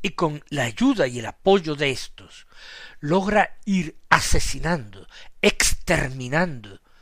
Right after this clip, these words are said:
de una forma cruel a todos sus hermanos. Habla la Escritura de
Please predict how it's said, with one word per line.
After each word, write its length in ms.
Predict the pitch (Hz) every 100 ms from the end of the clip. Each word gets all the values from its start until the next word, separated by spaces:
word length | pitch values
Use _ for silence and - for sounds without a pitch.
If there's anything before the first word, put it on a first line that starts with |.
| - - _
de 140 | - 147
una 140 | 156
forma 440 | - 160 151 156 -
cruel 500 | 143 131 120 104 - - - - -
a 120 | 143
todos 440 | - - 185 202 -
sus 220 | 180 -
hermanos. 560 | 151 147 151 - - - _ _ - - - - - - -
Habla 340 | 143 131 117
la 80 | 117
Escritura 640 | 123 - 196 185 214 202 - - - -
de 280 | - 139